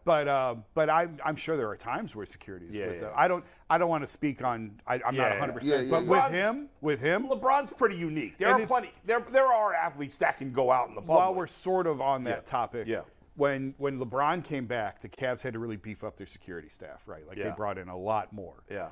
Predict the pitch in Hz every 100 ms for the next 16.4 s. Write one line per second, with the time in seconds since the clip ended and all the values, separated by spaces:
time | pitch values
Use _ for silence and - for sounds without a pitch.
0 | - - 113 110 113 120 107 110 104 98
1 | 92 98 92 113 101 87 - _ - -
2 | 127 131 117 131 123 117 - 110 131 120
3 | 107 - 95 90 120 117 - - 69 -
4 | - - _ _ _ _ 131 117 113 110
5 | 101 95 _ _ _ _ _ - - 175
6 | 185 170 147 135 120 - 135 151 147 135
7 | 117 123 123 107 98 101 113 107 - 151
8 | 165 147 127 - 131 117 113 101 117 107
9 | 101 101 104 113 107 101 127 127 117 107
10 | 104 92 90 - 117 92 87 95 95 -
11 | 381 381 370 381 381 359 202 - _ _
12 | _ 131 - 143 139 120 110 92 - 165
13 | 127 76 - _ _ - 143 151 - 160
14 | 151 156 208 240 120 220 254 139 - 147
15 | 113 120 107 139 135 104 98 90 95 113
16 | 107 107 95 98